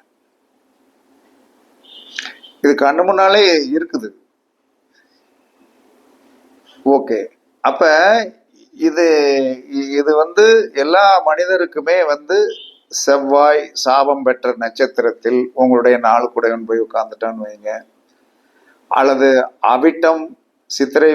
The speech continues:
மிருகசீரிடத்தில் போய் உங்களுடைய நாளுக்குடையவனோ அல்லது ஏழுக்குடையவனோ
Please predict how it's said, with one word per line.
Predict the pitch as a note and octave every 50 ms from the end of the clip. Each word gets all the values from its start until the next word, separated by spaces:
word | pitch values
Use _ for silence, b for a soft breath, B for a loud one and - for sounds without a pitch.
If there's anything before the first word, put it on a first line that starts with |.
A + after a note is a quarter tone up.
| C#3
மிருகசீரிடத்தில் | C3 C3 D3 D3 D#3 C#3+ - C#3 C3+ C3 A#2+ A#2+ A#2+ A#2 A#2 - - _ _ _ _ - B2+ A#2+ A#2+ - A#2
போய் | B2+ C3 C#3 C#3 C3+ - _ _ _ _ _ _ _ _ _ _ _ _ _ _ _ _ _ _ _ _ _ _ -
உங்களுடைய | - C#3 C#3 C#3 C#3 C3+ C3 C3 B2 B2 A#2+
நாளுக்குடையவனோ | A#2+ B2 C3+ C#3 - - B2 A#2+ A#2 A#2 A2+ A2+ A2 A#2 A#2 A#2 A2+ _ _ _ _ _ _ - B2+ C3+ C#3 C#3+ - - -
அல்லது | B2 A#2+ A#2+ A2+ A2+ A#2 A#2 B2
ஏழுக்குடையவனோ | C3 C3+ C3 - B2 B2 A#2 A2+ A2 A2+ A2+ B2